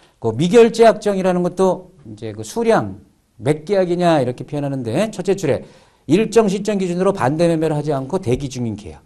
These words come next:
요런 표현 나오면 미결제 약정 고르세요. 그러니까 아직 청산되지 않고 남아있는 포지션들. 그 결제되지 않았다. 그래서 미결제 약정이라고 불러요. 페이지 넘겨서,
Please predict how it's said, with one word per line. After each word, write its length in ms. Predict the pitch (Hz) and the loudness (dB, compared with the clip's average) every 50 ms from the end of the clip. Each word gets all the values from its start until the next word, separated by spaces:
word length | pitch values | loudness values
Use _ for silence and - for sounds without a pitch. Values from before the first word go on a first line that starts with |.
| _ _ _ _ _ _ _ _ _ _ _ _ _ _ _ _ _ _ _ _ _ _ _ _ _ _ _ - - | _ _ _ _ _ _ _ _ _ _ _ _ _ _ _ _ _ _ _ _ _ _ _ _ _ _ _ 0 4
요런 240 | 156 185 202 202 185 | 6 6 6 6 4
표현 200 | 190 202 202 190 | 0 0 0 2
나오면 260 | 180 170 180 190 156 | 0 0 0 -2 -4
미결제 360 | 123 131 165 165 147 - 156 | -2 0 0 0 0 0 -2
약정 220 | 135 - 156 139 | -2 -2 -4 -8
고르세요. 480 | 117 107 90 87 85 - 87 85 98 - _ _ _ _ _ _ _ _ - _ _ _ _ _ _ _ _ _ - | -8 -8 -10 -12 -14 -14 -14 -14 -14 -16 _ _ _ _ _ _ _ _ -20 _ _ _ _ _ _ _ _ _ -6
그러니까 180 | - 170 175 | 2 4 4
아직 260 | 135 135 165 180 - - | 4 4 2 -2 -4 -2
청산되지 600 | - 254 269 269 226 262 254 240 220 196 175 208 | -2 0 0 2 2 2 2 2 0 0 0 0
않고 200 | 180 175 180 175 | -2 -2 -2 -4
남아있는 540 | 117 101 113 139 147 143 135 127 113 107 | -2 -2 0 0 0 0 0 -2 -4 -6
포지션들. 500 | 107 - 98 92 90 - - 82 82 82 87 _ _ _ _ _ _ _ _ _ _ _ - | -8 -10 -12 -12 -14 -16 -20 -20 -20 -20 -20 _ _ _ _ _ _ _ _ _ _ _ -16
그 100 | 110 104 | -14 -8
결제되지 480 | - 147 156 151 185 175 147 151 160 | -2 -2 -2 0 0 0 0 0 -2
않았다. 440 | 160 117 101 101 98 - - 107 101 | -2 -2 -2 -6 -8 -6 -6 -6 -6
그래서 420 | 98 92 87 85 113 139 175 170 - - _ _ _ _ _ _ _ _ _ _ _ | -6 -10 -14 -12 -10 -10 -10 -10 -12 -20 _ _ _ _ _ _ _ _ _ _ _
미결제 480 | - 143 127 127 135 127 123 - - 123 | -16 -12 -6 -2 -2 -2 -2 -2 -4 -6
약정이라고 500 | 110 104 - - 117 104 107 110 113 117 | -6 -6 -6 -8 -8 -6 -6 -6 -8 -10
불러요. 260 | - - 85 90 90 85 87 - _ _ _ _ _ _ _ _ _ _ _ _ _ _ _ _ _ _ _ _ _ _ _ _ _ _ _ _ _ _ _ _ _ _ _ _ _ _ _ _ _ _ _ _ _ _ _ _ _ _ _ _ _ _ _ _ _ _ _ _ _ _ _ _ _ _ _ _ _ _ _ _ - | -12 -18 -20 -18 -18 -20 -20 -20 _ _ _ _ _ _ _ _ _ _ _ _ _ _ _ _ _ _ _ _ _ _ _ _ _ _ _ _ _ _ _ _ _ _ _ _ _ _ _ _ _ _ _ _ _ _ _ _ _ _ _ _ _ _ _ _ _ _ _ _ _ _ _ _ _ _ _ _ _ _ _ _ -2
페이지 200 | 170 185 175 185 | -2 0 0 0
넘겨서, 640 | 190 175 160 165 151 - 143 156 202 233 226 - - | 0 0 0 0 0 0 2 2 2 2 0 -4 -14